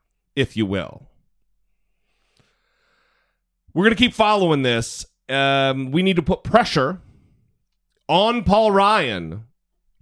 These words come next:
to make this official through legislation. This is an overwhelmingly popular program to protect these dreamers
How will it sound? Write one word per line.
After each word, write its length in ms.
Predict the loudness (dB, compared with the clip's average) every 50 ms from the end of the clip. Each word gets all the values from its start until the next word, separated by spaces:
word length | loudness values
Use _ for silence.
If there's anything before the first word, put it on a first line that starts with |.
| -10
to 160 | -4 -4 -2
make 300 | 0 2 2 2 0 0
this 180 | 0 -2 -2 -2
official 480 | -4 -4 0 0 0 0 0 -2 -4 -4
through 300 | -4 -2 0 2 2 2
legislation. 920 | 2 0 0 0 -2 -2 -2 0 0 0 0 0 -4 -8 -8 -10 -14 _ _ _ _ _ _ _ _ _ _ _ _ _ _ _ _ _ _ _ _ _ _ -10
This 160 | -8 -8 -6
is 160 | -6 -4 -4
an 100 | -4 -4 -2 2 2
overwhelmingly 1000 | 4 4 4 2 2 2 2 4 4 4 4 2 0 -2 -4 -4 -4 -4 -6
popular 840 | -4 0 0 0 0 0 -2 -2 -2 0 0 0 0 0 -2 -4 -8 _ _ _ _ _ _ _ _ _ _ _ _ 2
program 500 | 2 2 2 2 -2 -4 -4 -6 -14 _ _ _ _ _ _ _ _ _ _ _ _ _ _ _ _ _ _ _ _ _ _ _ _ _ _ -10
to 100 | -8 -8
protect 360 | -6 -2 0 0 0 0 -2
these 180 | -4 -4 -2
dreamers 760 | 0 0 2 2 2 0 -4 -6 -10 -14 -20 -20 -20 -20 -20